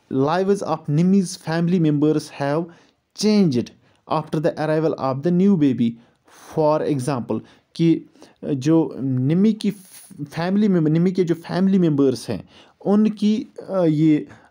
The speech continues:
अ, ज़िंदगी में कुछ चेंजेस आ गई, कुछ चेंज, तब्दीलियाँ आ गई। अ, कब आ गई तब्दीलियाँ? जब उनके घर में बेबी सिस्टर की पैदाइश हुई।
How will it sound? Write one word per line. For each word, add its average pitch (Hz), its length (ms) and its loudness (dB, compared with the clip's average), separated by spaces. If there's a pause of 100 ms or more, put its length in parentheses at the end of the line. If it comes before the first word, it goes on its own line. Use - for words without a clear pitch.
अ, - 400 -4
ज़िंदगी 185 420 0
में 196 120 0
कुछ 214 380 -4
चेंजेस 202 440 0
आ 120 160 0
गई, 110 300 -4 (540)
कुछ - 420 -4
चेंज, 170 300 -2
तब्दीलियाँ 160 520 0
आ 110 100 -4
गई। 113 280 -4
अ, 117 40 -14 (400)
कब 139 420 -2
आ 180 100 0
गई 196 180 0
तब्दीलियाँ? 202 500 -2
जब 156 300 -2
उनके 160 260 -2
घर 131 280 -2
में 196 220 -2 (300)
बेबी 143 340 0
सिस्टर 147 400 -6
की 165 120 -6
पैदाइश 131 680 -4
हुई। 160 300 -2